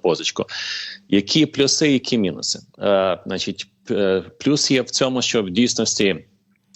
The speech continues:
якщо ми знаємо, що тут у нас, як кажуть, були різкі підняття, підняття відсотків, і ви рахуєте, що в наступних пару років і інфляція спаде, і відсотки трошки, як кажуть, понижаться, у вас буде можливість це перефінансувати.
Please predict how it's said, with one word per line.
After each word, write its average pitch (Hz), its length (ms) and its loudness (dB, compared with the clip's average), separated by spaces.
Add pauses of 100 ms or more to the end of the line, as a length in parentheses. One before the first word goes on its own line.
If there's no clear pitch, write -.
якщо 107 260 0
ми 104 120 4
знаємо, 101 400 0
що - 140 -2
тут 90 200 0
у - 20 -2
нас, 90 240 0 (140)
як 98 140 0
кажуть, 80 260 0
були 107 340 4
різкі 98 440 0
підняття, 92 480 0
підняття 95 540 -2
відсотків, 143 520 0 (360)
і 98 80 0
ви 113 120 2
рахуєте, 113 420 0
що - 160 -2
в - 20 -4
наступних 98 480 -4
пару 98 300 2
років 95 380 -2 (340)
і 101 60 -2
інфляція 139 580 2
спаде, 110 480 0
і 92 40 -2
відсотки 107 440 -2
трошки, 101 340 -2
як 90 100 -2
кажуть, 90 320 -2
понижаться, 139 680 0
у 107 40 -6
вас 95 160 0
буде 98 240 0
можливість 95 480 0
це 92 120 0
перефінансувати. 90 880 0